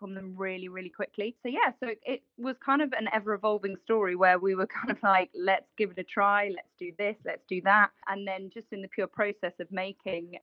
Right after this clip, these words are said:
a, um, an eau de vie essentially out of the apricots and the plums, we realized how difficult it was to make. The machinery alone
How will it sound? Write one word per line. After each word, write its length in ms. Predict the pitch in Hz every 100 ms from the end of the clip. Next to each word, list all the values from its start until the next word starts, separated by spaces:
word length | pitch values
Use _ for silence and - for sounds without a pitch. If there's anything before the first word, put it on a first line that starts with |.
| -
a, 480 | 190 175 175 170 175 -
um, 160 | 220 214 202
an 140 | 202
eau 140 | 214 208
de 120 | 180 175
vie 400 | 196 175 170 170 180
essentially 720 | - 202 - - - 175 170
out 200 | 180 190 175
of 100 | 165
the 160 | 175 180
apricots 500 | 175 - - - 175
and 100 | 165
the 40 |
plums, 540 | - 214 165 - 196 - _
we 520 | 202 208 202 196 196 - - -
realized 320 | 190 175 160
how 80 | 170
difficult 400 | 196 226 - 240
it 80 | 202
was 160 | 214 247
to 80 | -
make. 240 | 190 208 247 208
The 80 | 202
machinery 560 | 190 - 190 185 185 185
alone 380 | 190 202 208